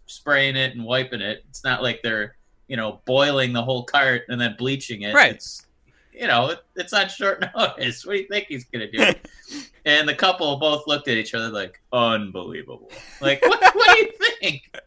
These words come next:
Speaker 2: <laughs>
Speaker 1: Like, it's the spread of a disease and you're at a, a children's amusement park at a zoo. Like, what do you, what do you, what are you doing here? If that, if you think, if you're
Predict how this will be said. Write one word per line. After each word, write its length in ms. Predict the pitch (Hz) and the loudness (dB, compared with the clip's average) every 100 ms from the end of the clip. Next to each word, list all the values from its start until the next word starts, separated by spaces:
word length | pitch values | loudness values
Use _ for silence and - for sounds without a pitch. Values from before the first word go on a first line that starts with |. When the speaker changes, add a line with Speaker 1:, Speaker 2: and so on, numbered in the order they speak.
| - - - | -20 -20 -6
Speaker 2:
<laughs> 240 | 320 349 - - - - - - _ _ _ _ - | -2 -2 -4 -12 -20 -20 -20 -20 _ _ _ _ -2
Speaker 1:
Like, 320 | 247 247 - - | 0 0 -2 -2
it's 220 | 233 233 | -2 0
the 80 | 226 | -6
spread 280 | - 247 | 2 2
of 80 | 233 | 4
a 80 | 220 | 0
disease 480 | 185 175 185 185 175 | -2 0 2 2 0
and 120 | 165 | -4
you're 120 | 160 | 0
at 120 | 170 | 2
a, 240 | 160 147 135 | 2 0 -2
a 80 | 123 | -4
children's 580 | - 208 208 180 151 | -2 0 2 0 -2
amusement 500 | 147 143 151 143 120 113 _ _ | -6 -4 -6 -6 -10 -12 _ _
park 320 | - 110 95 - | -6 -4 -4 -4
at 140 | 120 | -6
a 60 | 117 | -4
zoo. 400 | 110 135 98 - | -4 -4 -4 -10
Like, 160 | 131 135 | -10 -6
what 80 | 359 | -2
do 60 | 370 | -2
you, 120 | 349 | -2
what 120 | 392 | 0
do 40 | 403 | 2
you, 140 | 415 - - | 2 -2 -16
what 140 | - 440 | -4 0
are 20 | |
you 140 | 466 453 | 0 -2
doing 320 | 415 427 392 | -4 -2 -2
here? 240 | 262 175 | 2 2
If 120 | 135 135 | 2 0
that, 260 | 196 190 - | 0 0 -4
if 160 | 185 208 | -8 -6
you 120 | 202 | -6
think, 280 | 208 208 202 | -4 -4 -4
if 160 | 190 190 | -8 -4
you're 140 | 180 | -4